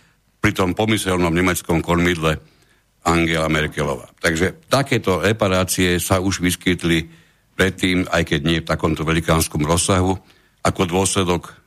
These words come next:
francúzsko-pruskej vojny, ale o tomto nehovoríme, lebo to nie je v žiadnom prípade centrum nášho dnešného, dnešného záujmu. Ďaleko podstatnejšie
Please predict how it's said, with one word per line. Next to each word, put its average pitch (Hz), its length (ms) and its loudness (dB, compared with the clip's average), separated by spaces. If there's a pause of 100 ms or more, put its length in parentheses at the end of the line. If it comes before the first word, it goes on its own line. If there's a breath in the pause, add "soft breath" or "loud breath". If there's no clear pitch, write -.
francúzsko-pruskej 87 1300 0
vojny, 110 400 2
ale 92 320 -2 (160)
o 113 80 0
tomto 92 320 -2
nehovoríme, 80 560 0
lebo 78 160 -4
to 80 160 0
nie 80 240 0
je 76 80 -2
v 87 80 2
žiadnom 82 240 0
prípade 80 480 0
centrum 87 480 0
nášho 82 320 2
dnešného, 82 560 0
dnešného 101 400 0
záujmu. 98 480 2 (800 soft breath)
Ďaleko 113 480 2
podstatnejšie 110 920 2